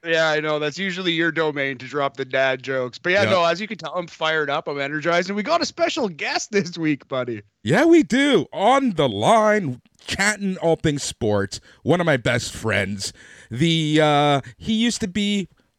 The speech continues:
Speaker 2: not only one of my best friends, still is, ish, depends on the day, my vice president when I was president of the Red Patch Boys supporter group for Toronto F C. He's also my co-host for the It's Cannon podcast. He's also my,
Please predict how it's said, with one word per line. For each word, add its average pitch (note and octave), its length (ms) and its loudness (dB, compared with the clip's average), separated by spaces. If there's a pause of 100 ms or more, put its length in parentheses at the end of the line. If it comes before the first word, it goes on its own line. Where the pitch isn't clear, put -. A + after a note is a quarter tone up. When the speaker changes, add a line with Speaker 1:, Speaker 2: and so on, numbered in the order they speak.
Speaker 2:
not G#3 260 0
only E3+ 240 2
one G2+ 140 0
of F2 40 -2
my D#2+ 60 -6
best E2+ 360 -4
friends, E2+ 360 -4
still - 480 -8
is, F2 320 -4
ish, F2 380 -2
depends G2+ 340 -4
on G2 80 -6
the F#2+ 80 -4
day, F3+ 320 2 (580)
my D#3 200 2
vice G3+ 240 2
president G3 480 2
when C3+ 100 -2
I B2+ 60 2
was B2+ 160 0
president D#3+ 500 0
of B2 80 -4
the G2 80 -2
Red C#3+ 220 -2
Patch D3 340 -2
Boys D3+ 340 0
supporter D#3+ 460 0
group C#3+ 300 0
for A2+ 100 -6
Toronto A2 440 -2
F G2 120 -2
C. G#3 540 0 (380)
He's D#3+ 180 0
also E3 380 2
my C3 140 -2
co-host F3 720 0 (240)
for C3+ 100 -2
the B2 200 -2
It's B2 100 -2
Cannon G#2 260 -4
podcast. D#3+ 840 0 (400)
He's D3 180 0
also D3+ 460 4
my, B2 340 2